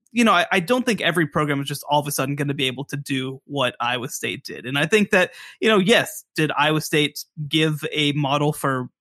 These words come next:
competing with this Kansas offense? Sure. I mean, this Kansas offense isn't gonna stay stagnant either. They're gonna continue getting better as well, and they're gonna evolve as well. So I don't think that this is suddenly like, "Oh,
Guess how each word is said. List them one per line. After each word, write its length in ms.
competing 380
with 100
this 120
Kansas 300
offense? 340
Sure. 320
I 40
mean, 120
this 100
Kansas 320
offense 320
isn't 160
gonna 160
stay 220
stagnant 520
either. 460
They're 140
gonna 160
continue 360
getting 280
better 260
as 140
well, 260
and 80
they're 100
gonna 200
evolve 260
as 140
well. 160
So 320
I 120
don't 160
think 160
that 160
this 160
is 200
suddenly 640
like, 560
"Oh, 480